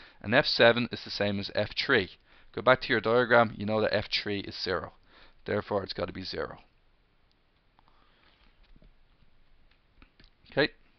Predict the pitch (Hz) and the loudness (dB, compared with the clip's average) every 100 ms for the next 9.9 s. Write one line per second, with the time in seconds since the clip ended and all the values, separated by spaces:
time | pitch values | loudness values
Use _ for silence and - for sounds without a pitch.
0 | _ _ _ _ _ _ _ _ _ _ | _ _ _ _ _ _ _ _ _ _
1 | _ _ _ - - 104 - - 104 107 | _ _ _ -18 -8 -8 -6 -4 -4 -4
2 | 101 - 90 57 - _ _ - - - | -8 -4 -4 -6 -14 _ _ -20 -20 -20
3 | - - 180 - 170 170 165 143 180 208 | -8 0 0 0 -2 4 4 6 4 4
4 | - - - _ _ _ - - - - | -2 -20 -20 _ _ _ -20 -20 -18 -16
5 | - - 160 151 143 135 135 117 104 98 | -4 0 2 4 4 4 2 0 -2 -4
6 | - - 110 120 165 185 143 147 143 139 | -6 -4 -2 2 2 2 2 2 2 -2
7 | 123 101 - - 175 180 - 151 165 170 | -4 -6 -4 2 4 4 2 4 4 4
8 | - - - _ 113 - 123 123 113 120 | -2 -20 -20 _ -12 0 4 4 2 0
9 | 131 131 - 117 101 104 104 90 | 2 2 0 -2 -2 -4 -4 -6